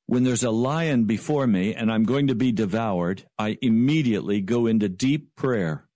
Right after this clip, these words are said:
I go into an intercession. Now, I call it an intercession because I'm asking God to come and move something in the physical realm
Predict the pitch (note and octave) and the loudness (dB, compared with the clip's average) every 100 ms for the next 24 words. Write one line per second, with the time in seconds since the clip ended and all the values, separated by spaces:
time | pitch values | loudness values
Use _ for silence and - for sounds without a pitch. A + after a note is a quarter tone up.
0 | _ _ _ _ _ _ _ - G#2 A#2+ | _ _ _ _ _ _ _ -6 -4 0
1 | D3 D#3 D3 C#3 C3 E3 D#3+ D3 - - | 0 0 0 0 0 0 -2 -2 -4 -4
2 | D#3 - - C#2+ A#1+ _ _ _ _ _ | -4 -4 -4 -6 -8 _ _ _ _ _
3 | _ _ _ _ - B2+ C3+ C3 G3 G3+ | _ _ _ _ -2 -2 -2 -2 -2 0
4 | F#3+ C3 B2+ C#3 B2+ - D#3+ D#3+ - G#2+ | 0 0 2 2 0 -2 -2 -2 0 0
5 | G#2+ A2 - F3+ A#2+ - - _ _ _ | 0 -2 -2 -2 -2 -4 -10 _ _ _
6 | - D3 F#3 E3 D#3+ - E3+ D3 B2 C3 | -6 -2 0 0 -2 -4 -2 0 0 -2
7 | C3 B2+ F#3+ - E3 F3 - C3 B2+ C#3 | -2 -2 -4 -4 -2 -2 -2 0 0 2
8 | E3+ G#3+ G#3+ F3+ - - F3+ D#3 - D3+ | 2 2 0 -2 -4 -2 -2 -2 -2 -2
9 | D3 C3+ C3+ A#2 - G3 E3 E3+ E3 E3 | 0 0 0 -2 -2 -2 0 -2 0 0
10 | C3+ C3+ D#3+ C3+ G#2+ A2+ | 0 0 0 0 0 -2